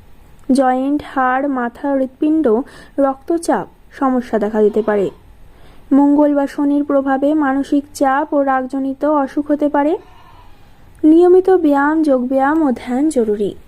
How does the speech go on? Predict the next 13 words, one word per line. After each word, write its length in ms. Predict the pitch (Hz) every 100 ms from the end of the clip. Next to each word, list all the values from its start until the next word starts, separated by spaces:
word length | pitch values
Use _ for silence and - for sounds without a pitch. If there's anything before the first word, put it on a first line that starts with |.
| - - - - -
সঠিক 460 | - 254 277 254
খাদ্যাভ্যাস 760 | - 247 240 240 254 254 320 320
ও 80 | 269
বিশ্রাম 560 | 269 269 - 302 359
স্থা-, 420 | 370 - - 294 277 - - - - - - - -
সঠিক 480 | - 302 302 381
খাদ্যাভ্যাস 800 | 370 349 349 349 349 349 349 359
ও 100 | 285
বিশ্রাম 540 | 269 285 - 349 262 165 - - -
স্বাস্থ্যকে 500 | 277 254 - 240 285
উন্নত 340 | 311 247 226
রাখে। 440 | 220 208 208 - 175 - - - - - - - - - -
সতর্কতা, 800 | - 349 311 349 330 220 214 196